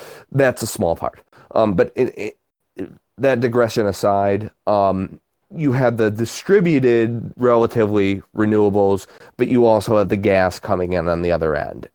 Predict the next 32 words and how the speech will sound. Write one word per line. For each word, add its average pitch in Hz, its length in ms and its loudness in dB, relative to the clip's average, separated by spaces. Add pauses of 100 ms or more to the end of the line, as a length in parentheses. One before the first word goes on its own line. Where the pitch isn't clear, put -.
And 87 200 0
obviously, 87 480 0
th-, 82 220 -14 (480)
the 92 100 2
other 104 220 2
problem 73 240 -4
with 65 100 -12
the 85 60 -12
gas 85 340 -10
is 90 80 -10
that 90 160 0
it 78 160 -8 (260)
emits 92 280 -4
carbon. - 420 -4
Not 117 200 2
as 120 120 -2
much 117 300 0
as 107 100 -14
coal, 113 640 0 (760)
but 107 500 0 (280)
it, 107 140 2 (680)
about 113 300 2
half 101 400 -2
as 95 200 -4
much. - 340 -14 (920)
So 104 640 2 (1700)
I 120 100 2
think 139 180 -2
if 170 140 0
you're 139 200 2
talking 127 540 0
about 101 540 0